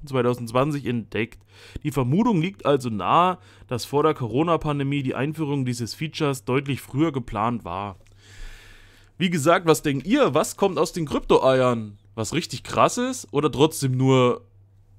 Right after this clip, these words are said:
das, was wir die ganze Zeit eh schon kriegen? Ich meine, wenn ihr die von den Rocket Bossen bekommt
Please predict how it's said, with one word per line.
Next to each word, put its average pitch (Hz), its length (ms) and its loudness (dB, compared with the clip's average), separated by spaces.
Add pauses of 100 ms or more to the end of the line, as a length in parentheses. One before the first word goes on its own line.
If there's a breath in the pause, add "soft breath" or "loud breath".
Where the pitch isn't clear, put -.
(720)
das, 135 400 0
was 135 160 0
wir 147 60 0
die 131 80 2
ganze 131 200 2
Zeit 127 200 0
eh 143 120 0
schon 127 220 -2
kriegen? 110 460 -6
Ich 98 120 -10
meine, 120 200 0
wenn 131 100 2
ihr 131 80 0
die 127 120 -4
von 123 120 -2
den 113 100 -4
Rocket 127 460 -2 (380)
Bossen 139 720 0
bekommt 101 800 -4